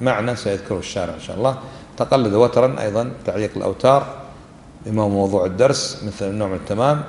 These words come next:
استنجى برجع دابة، النبي صلى الله عليه وسلم نهى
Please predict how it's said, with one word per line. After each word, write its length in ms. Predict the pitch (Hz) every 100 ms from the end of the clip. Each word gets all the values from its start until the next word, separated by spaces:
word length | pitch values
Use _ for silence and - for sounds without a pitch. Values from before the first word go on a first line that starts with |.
| - - - -
استنجى 680 | - 170 175 147 139 127
برجع 480 | 113 120 123 120 113
دابة، 560 | 113 123 139 143 180 170 - - - - - - - - - - -
النبي 280 | 127 131 139
صلى 240 | 139 123 113
الله 200 | 110 104
عليه 100 | 101
وسلم 240 | 135 123
نهى 340 | 147 127 151